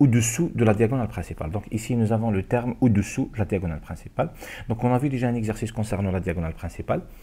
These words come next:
Euh, la diagonale principale, c'est d'une matrice carrée. C'est les éléments A et J tels que I égale à J. Ou bien, tout court, c'est les éléments A et I tels que I allant de un jusqu'à un.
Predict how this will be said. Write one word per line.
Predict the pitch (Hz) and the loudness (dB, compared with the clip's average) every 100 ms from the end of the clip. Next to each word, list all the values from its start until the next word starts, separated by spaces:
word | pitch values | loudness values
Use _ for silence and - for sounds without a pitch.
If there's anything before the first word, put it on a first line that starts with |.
| - - - | -18 -18 -8
Euh, | 92 | -2
la | 90 | 0
diagonale | 95 120 156 143 | 2 2 0 -2
principale, | 135 - 117 180 | -4 -4 -2 -2
c'est | - 113 104 98 90 | -2 0 2 2 0
d'une | 98 | 0
matrice | 98 - 92 | -2 -2 -10
carrée. | - 87 131 - - | -6 -4 -4 -4 -12
C'est | - - | -6 -2
les | 110 110 | 0 0
éléments | 131 135 123 113 | 0 0 0 -2
A | 113 | -4
et | 98 | -2
J | 87 123 160 | -2 -2 -2
tels | 104 | -2
que | - | -2
I | 98 131 - | -2 0 0
égale | 113 98 87 | 0 0 -2
à | |
J. | 78 80 - - - | -4 -8 -14 -10 0
Ou | 127 | 4
bien, | 131 170 | 6 6
tout | 135 | 4
court, | 113 127 160 - - | 2 0 -2 -6 -10
c'est | - | 0
les | 104 104 113 | 2 4 2
éléments | 131 160 - | 2 0 0
A | 139 - | -2 0
et | 123 117 | -2 -2
I | 98 82 - - | -2 -4 -8 -6
tels | 82 | -6
que | - | -4
I | - 120 - | -2 -2 0
allant | 92 104 | 0 0
de | 107 - | 0 0
un | |
jusqu'à | 117 98 - | -2 -4 -8
un. | - | -12